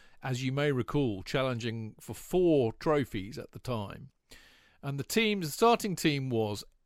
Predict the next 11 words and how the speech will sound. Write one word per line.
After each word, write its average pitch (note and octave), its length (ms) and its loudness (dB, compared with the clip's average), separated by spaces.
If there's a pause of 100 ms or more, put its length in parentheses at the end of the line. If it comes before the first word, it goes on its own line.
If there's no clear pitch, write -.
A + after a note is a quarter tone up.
Eduard E3 460 4
Mendy, A#2+ 640 -2 (360)
Antonio D#3 560 2
Rudiger, B2 480 2
Marcos D3+ 420 -2
Alonso, A#2 480 -2
Jorginho, D3 800 -4
Silva, A#2+ 560 0
Kovacic, - 800 -4 (640)
Lukaku, C3+ 1000 4 (540)
Pulisic, C#3 920 0